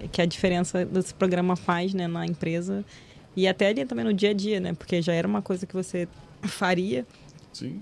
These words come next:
Speaker 1: mas você ali vendo a importância disso, né, no programa, dá uma atenção até um pouco maior, né?
Speaker 2: Aí você vê, por exemplo, no caso do jornalismo, que tem máquinas compartilhadas, como é que a gente faz? A gente faz isso automático.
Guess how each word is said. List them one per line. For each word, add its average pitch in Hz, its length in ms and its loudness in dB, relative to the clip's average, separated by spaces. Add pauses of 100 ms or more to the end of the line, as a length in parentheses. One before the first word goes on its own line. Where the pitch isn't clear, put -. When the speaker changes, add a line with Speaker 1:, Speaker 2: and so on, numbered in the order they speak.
Speaker 1:
mas 175 240 2
você 180 300 2
ali 180 200 4
vendo 180 220 0
a 190 60 2
importância 196 680 -2
disso, 190 540 -4
né, 165 240 -2
no 170 100 -4
programa, 170 580 -2 (440)
dá 165 160 -4
uma 170 120 2
atenção 170 420 -4
até 165 240 -2
um 160 80 0
pouco 170 220 0
maior, 170 360 0
né? 165 160 -2
Speaker 2:
Aí 98 60 -8
você 113 220 -6
vê, 123 100 -2
por 113 140 -6
exemplo, 110 360 -6
no 104 80 -4
caso 101 320 -4
do 101 80 -8
jornalismo, 101 760 -6
que - 120 -14
tem 101 180 -6
máquinas 95 380 -6
compartilhadas, 92 920 -8 (240)
como 104 160 -4
é - 20 -6
que 104 100 -10
a 104 40 -6
gente 107 160 -10
faz? 87 240 -4
A 107 80 -10
gente 110 120 -10
faz 104 240 -6
isso 127 180 -14
automático. 107 540 -8